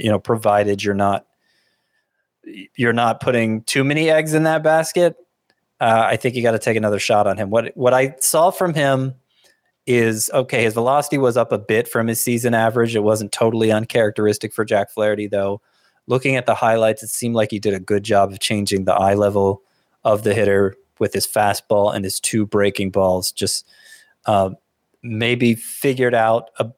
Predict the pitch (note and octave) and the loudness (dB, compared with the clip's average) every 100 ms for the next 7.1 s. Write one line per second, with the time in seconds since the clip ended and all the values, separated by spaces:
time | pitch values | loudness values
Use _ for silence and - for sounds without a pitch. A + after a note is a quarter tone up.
0 | _ B2+ B2+ B2+ B2 A#2+ B2 G#2+ A2 D#3 | _ -2 0 0 0 0 -2 -2 -4 -2
1 | D3 G#2+ - G#2 G#2+ G#2+ G#2 G#2 - G#2+ | 0 -2 -4 -8 -4 -6 -4 -6 -4 -2
2 | G2+ F#2+ F#2 - F#2+ F#2 G#2 - A#2+ G2 | -2 -2 -6 -4 -4 -2 -4 0 0 0
3 | - - _ _ _ _ _ _ _ _ | -2 -10 _ _ _ _ _ _ _ _
4 | _ - C3 C3 A#2+ B2 A#2+ - B2 - | _ 0 0 2 -2 0 -2 0 -2 0
5 | B2+ - _ _ - C3+ C3 A#2+ A#2 A2+ | -6 -6 _ _ -2 0 2 0 -2 -4
6 | - B2 - F#2+ F#2+ - D#3 A#2+ G#2 - | -4 -6 -4 -6 -6 -2 0 2 0 -4
7 | - | -6